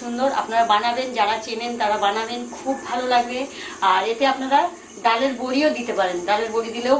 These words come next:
খুব ভালো লাগে। এটা ডালের বড়ি দিয়েও বানাবেন, আলু, বেগুন, ডালের বড়ি দিয়ে বানালেও খুব ভালো লাগে। আমার পাঁচ মিনিট হয়ে গেছে,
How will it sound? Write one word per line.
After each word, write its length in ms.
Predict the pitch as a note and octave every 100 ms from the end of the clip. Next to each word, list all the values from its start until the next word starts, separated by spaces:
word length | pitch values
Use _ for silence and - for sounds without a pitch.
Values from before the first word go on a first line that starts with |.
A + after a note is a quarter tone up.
| -
খুব 120 | C4+ -
ভালো 180 | G3 F3+ E3
লাগে। 220 | D#3 D#3+ - - - - G3
এটা 120 | G#3 A3
ডালের 220 | G#3+ A3 A3
বড়ি 140 | A3+ A3+
দিয়েও 180 | B3 B3
বানাবেন, 300 | A3+ A3+ A#3+ A3+ A3
আলু, 180 | A#3 B3+
বেগুন, 280 | A#3 A3+ C4 C#4+
ডালের 260 | A#3 G#3 G#3+ G#3
বড়ি 180 | A3 A#3
দিয়ে 140 | B3+ G4+ - - - G#3+
বানালেও 340 | G#3+ A3 C#4 -
খুব 120 | C4+ - -
ভালো 160 | F#3 F3+
লাগে। 200 | E3+ E3+ E3+ - - - - - - - - - - - - - - - - _ - - - - - - - - - - -
আমার 160 | A#3 A#3
পাঁচ 140 | A#3 A#3 B3
মিনিট 200 | C4 -
হয়ে 160 | C4+ C4+ G#3
গেছে, 220 | G3+